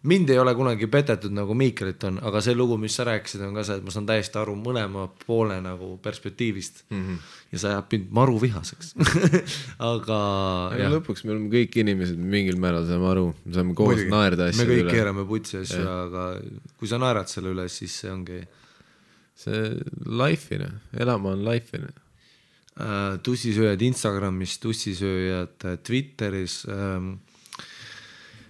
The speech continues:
Speaker 1: äh, Harri-Mati Mustonen Facebookis on mul siuke page, kus ma panen igast oma keikasid, asju, mis ma teen. Äh, mina, Miikal oleme Sander Õigusega koos tuuril.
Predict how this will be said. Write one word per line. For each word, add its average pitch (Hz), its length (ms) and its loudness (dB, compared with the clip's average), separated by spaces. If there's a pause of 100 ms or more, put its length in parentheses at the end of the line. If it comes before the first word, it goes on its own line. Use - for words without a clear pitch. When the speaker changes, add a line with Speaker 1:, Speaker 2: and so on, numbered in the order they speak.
Speaker 1:
äh, 113 960 6
Harri-Mati 123 500 6
Mustonen 113 540 2
Facebookis 107 880 0
on 95 140 2
mul 95 180 2
siuke 95 320 0 (280)
page, 110 440 4
kus 92 160 -6
ma 92 160 2
panen 98 240 0
igast 98 200 -4
oma 92 160 0
keikasid, 95 500 -2
asju, 95 260 -6
mis 92 160 -6
ma 95 120 -2
teen. 92 340 0 (140)
Äh, 95 280 -4
mina, 110 260 4
Miikal 104 380 2
oleme 95 240 0
Sander 104 460 2
Õigusega 92 500 0
koos 107 320 -2
tuuril. 98 460 2